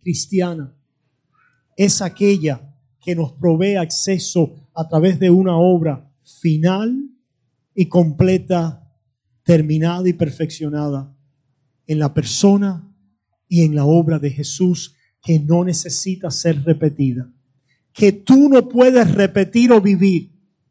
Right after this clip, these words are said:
A veces las personas dicen, "Ay, tenemos que vivir el evangelio". No, tú no puedes vivir el evangelio.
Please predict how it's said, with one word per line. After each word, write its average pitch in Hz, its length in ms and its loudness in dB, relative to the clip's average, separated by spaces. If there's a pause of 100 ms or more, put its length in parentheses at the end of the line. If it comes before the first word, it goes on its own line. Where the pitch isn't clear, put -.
(400)
A 220 60 -8
veces 233 160 2
las 240 140 4
personas 233 340 2
dicen, 240 160 -2
"Ay, 311 180 4
tenemos 277 340 4
que 254 200 4
vivir 240 400 0
el 247 100 4
evangelio". 202 800 0 (340)
No, 285 540 4 (1000)
tú 320 160 4
no 320 180 4
puedes 311 520 2
vivir 285 460 6
el 320 140 6
evangelio. 214 600 2